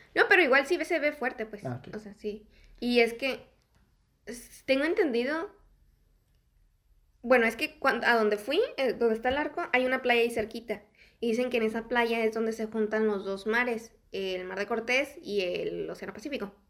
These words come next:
Speaker 1: Entonces, sí, sí. Entonces, pues que el, este, pues las olas en uno son como que más relajadito y en el otro,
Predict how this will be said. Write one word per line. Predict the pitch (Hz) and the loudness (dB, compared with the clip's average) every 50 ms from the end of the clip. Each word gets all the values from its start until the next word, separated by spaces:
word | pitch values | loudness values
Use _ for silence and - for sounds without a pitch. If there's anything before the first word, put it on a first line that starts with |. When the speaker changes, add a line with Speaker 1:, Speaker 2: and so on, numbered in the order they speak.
| _ _ _ _ _ _ _ _ _ _ _ _ _ _ _ _ | _ _ _ _ _ _ _ _ _ _ _ _ _ _ _ _
Speaker 1:
Entonces, | - 214 214 208 208 214 214 202 196 190 185 175 175 175 - - - - - - - - - | -2 0 0 0 2 2 2 4 4 4 4 2 0 -2 -8 -16 -20 -20 -20 -20 -20 -20 -12
sí, | - 370 453 - - _ _ _ _ _ _ _ _ _ _ | -8 -8 -8 -8 -10 _ _ _ _ _ _ _ _ _ _
sí. | _ - 185 - - _ _ _ _ _ _ _ _ | _ -12 -12 -12 -12 _ _ _ _ _ _ _ _
Entonces, | - 226 233 226 233 233 233 226 269 277 277 277 - - _ _ _ _ _ _ _ _ _ _ _ _ _ _ _ _ _ | -2 -2 -2 0 0 -2 0 2 2 2 0 0 -6 -16 _ _ _ _ _ _ _ _ _ _ _ _ _ _ _ _ _
pues | - 269 277 277 277 277 | 2 4 6 6 6 4
que | - 262 254 | 2 0 2
el, | 254 247 247 240 240 233 - - - - _ _ - | 4 4 4 4 2 0 -2 -8 -12 -20 _ _ -4
este, | - 233 233 226 220 - - _ - 226 | -2 -2 0 -2 -2 -6 -8 _ -6 -6
pues | 220 - - - - - 302 262 | -6 -6 -12 -10 -4 -2 2 6
las | 302 294 285 294 311 | 6 6 6 6 6
olas | 294 302 330 330 - | 6 6 4 4 2
en | 285 285 269 | 0 0 0
uno | 269 285 302 320 | 0 -2 -4 -4
son | 311 349 311 302 294 | -4 -4 -4 -4 -4
como | - - 349 330 240 | -4 -4 -4 -4 -4
que | - 226 214 | -2 -2 -2
más | 202 208 208 220 220 - - - - | 0 0 -2 -2 -4 -6 -12 -12 -6
relajadito | - 294 285 277 277 233 214 233 226 285 285 285 | -4 -4 -2 -2 0 0 0 0 0 -2 -6 -4
y | 269 247 | 0 2
en | 247 | 2
el | 226 208 208 | 4 4 4
otro, | 208 208 - 269 262 254 - - | 2 0 -2 -6 -6 -6 -8 -14